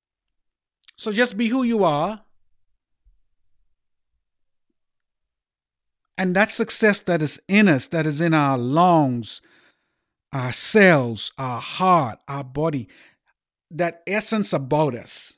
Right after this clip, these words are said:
We, we, we came out of success. We were created out of success. Therefore, we were placed on this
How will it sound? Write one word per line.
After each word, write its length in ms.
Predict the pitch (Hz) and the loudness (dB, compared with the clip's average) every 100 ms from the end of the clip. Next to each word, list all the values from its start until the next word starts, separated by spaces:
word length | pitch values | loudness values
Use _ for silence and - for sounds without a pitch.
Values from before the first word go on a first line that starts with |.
| - | -14
We, 220 | 147 208 | -12 -10
we, 200 | 156 240 | 0 2
we 320 | 202 226 277 - | 2 0 0 -4
came 440 | - 302 330 277 - | -2 2 2 0 0
out 180 | 190 180 | 0 0
of 120 | 156 | -2
success. 800 | - 135 - 127 113 - - - _ _ _ _ _ _ _ _ _ _ _ _ _ _ _ _ _ _ _ _ | -4 -6 -6 -8 -8 -12 -14 -18 _ _ _ _ _ _ _ _ _ _ _ _ _ _ _ _ _ _ _ _
We 120 | 160 233 | 2 4
were 140 | 240 | 4
created 640 | 233 226 220 214 240 262 | 0 -2 0 2 2 0
out 160 | 208 196 | 0 -2
of 120 | 196 | -4
success. 540 | - 170 - 135 139 | -6 -8 -6 -4 -4
Therefore, 880 | 127 117 170 208 - 165 127 120 190 _ _ _ _ | -6 -6 -4 -4 -6 -6 -6 -6 -12 _ _ _ _
we 100 | - | -8
were 100 | 180 | -6
placed 420 | 170 - 196 175 - | -6 -8 -6 -6 -6
on 260 | 165 160 151 | -4 -4 -4
this 260 | 147 139 | -8 -12